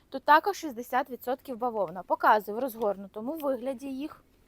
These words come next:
Мені подобається ось цей класний, такий гірчичний, стильний зараз, трендовий колір. Вони такі м'якенькі, приємні до тіла,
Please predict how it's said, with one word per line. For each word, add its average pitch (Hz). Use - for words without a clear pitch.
Мені 277
подобається 240
ось 233
цей 240
класний, 262
такий 247
гірчичний, 247
стильний 285
зараз, 208
трендовий 254
колір. 247
Вони 240
такі 254
м'якенькі, 247
приємні 254
до 220
тіла, 233